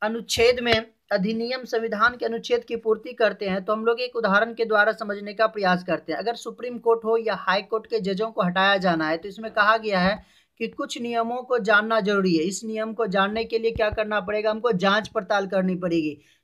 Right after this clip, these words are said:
तब जाके उसको हटाया जा सकता है, नहीं तो नहीं। जैसे राष्ट्रपति को भी हटाने का है,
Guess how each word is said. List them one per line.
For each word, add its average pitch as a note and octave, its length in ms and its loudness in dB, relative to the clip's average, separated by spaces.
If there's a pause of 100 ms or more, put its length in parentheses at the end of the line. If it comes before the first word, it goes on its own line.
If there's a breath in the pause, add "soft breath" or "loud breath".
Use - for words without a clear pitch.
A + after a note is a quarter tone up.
(140)
तब A#3+ 180 4
जाके A#3 320 2
उसको A#3+ 300 0
हटाया A3 320 2
जा G#3 160 0
सकता G3 360 -4
है, A3+ 80 2
नहीं G#3 240 -4
तो G#3 80 -6
नहीं। F3+ 220 2
जैसे G#3+ 460 0 (340 loud breath)
राष्ट्रपति G3+ 520 0
को A#3 180 2
भी A#3 80 2
हटाने A3 400 2
का A3 120 4
है, G#3+ 340 4